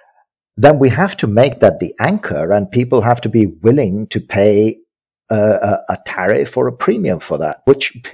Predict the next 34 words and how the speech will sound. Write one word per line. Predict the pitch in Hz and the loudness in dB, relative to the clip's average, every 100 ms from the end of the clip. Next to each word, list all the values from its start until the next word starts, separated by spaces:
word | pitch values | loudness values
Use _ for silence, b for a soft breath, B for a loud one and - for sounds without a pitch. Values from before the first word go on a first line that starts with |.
| - 143 - | -10 -6 -2
which | 170 - | -4 2
doesn't | 120 117 123 | 2 2 -2
really | 139 113 135 | 0 2 2
often | 123 - 120 | -4 -6 -10
happen. | 120 202 190 - 117 B B B B B | -6 -6 -6 -10 -10 B B B B B
I | 120 | 0
mean, | 127 110 | 0 0
the | 123 | -2
biggest | - 202 - - - | 2 2 2 -2 -2
thing | 98 95 | -2 2
that | 113 | 0
I've | - | 0
seen | - - - | -4 -10 -2
is | 117 117 117 101 | 2 4 2 2
that | 135 123 - - _ | 2 2 -4 -20 _
Norway's, | 127 120 156 170 143 127 110 - - - _ _ _ | -2 4 6 8 6 4 2 -2 -4 -8 _ _ _
uh, | 120 107 110 - _ _ - | 6 6 2 -6 _ _ -10
sovereign | - 165 117 101 82 | 2 2 4 0 -2
fund | - 82 73 92 92 - | -4 -4 -4 -12 -12 -4
of | 98 - - 107 | -4 -4 -16 -16
one | 110 107 107 95 | 0 2 2 -2
trillion | - 131 95 82 67 78 - _ | -2 0 0 -4 -8 -12 -20 _
was, | 120 127 - - 131 120 117 | -2 -2 -4 -8 -4 -4 0
was, | 123 131 - - | 2 2 -2 0
has | 123 110 | 0 2
now | 120 143 143 | 0 0 0
been | 135 123 | 0 2
allowed | 113 123 123 95 92 - | 2 2 2 0 -4 -4
to | - 104 | 0 0
invest | 98 98 117 - - | 0 0 0 -2 -6
in | 107 107 | -6 -4
independent | 117 107 92 - 113 95 104 92 104 | -4 -4 -4 -2 -2 0 -2 -4 -6
renewable | 101 95 95 85 85 | -4 -2 -4 -6 -8
power. | - 87 - | -8 -10 -8